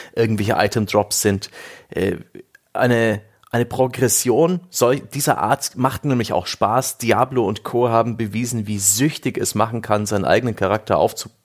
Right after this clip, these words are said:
äh, aufzupäppeln, äh, auf der Jagd nach dem bestmöglichen Item zu sein, verschiedene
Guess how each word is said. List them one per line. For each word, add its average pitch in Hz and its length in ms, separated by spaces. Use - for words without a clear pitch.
äh, 87 80
aufzupäppeln, 107 680
äh, 82 200
auf - 260
der 104 260
Jagd 107 380
nach 113 120
dem 101 200
bestmöglichen 117 760
Item 107 400
zu - 140
sein, 101 420
verschiedene 107 600